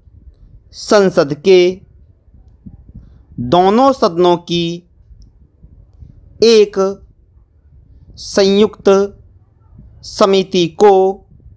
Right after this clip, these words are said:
लॉर्ड सभा के सुधार विषयक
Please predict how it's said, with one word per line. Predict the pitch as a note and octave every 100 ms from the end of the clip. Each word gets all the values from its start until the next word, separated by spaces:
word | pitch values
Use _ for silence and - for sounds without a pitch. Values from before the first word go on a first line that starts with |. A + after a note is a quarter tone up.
| - _ _ - - - - - -
लॉर्ड | D3+ D#3+ A3 A#3+ B3 A#3+
सभा | A3 F3 F3 F3 F3 _ _ _ _ _ _ _ _ _ _ _ - - -
के | G3 F3+ F3+ F3 - _ - - - - - - - - - -
सुधार | - F3+ D3+ F#3 F#3 F3 F3 F#3 _ _ _ _ _ _ _ _ _ _ C3+
विषयक | G#3+ - A3+ G#3 G3 F#3+ G#3+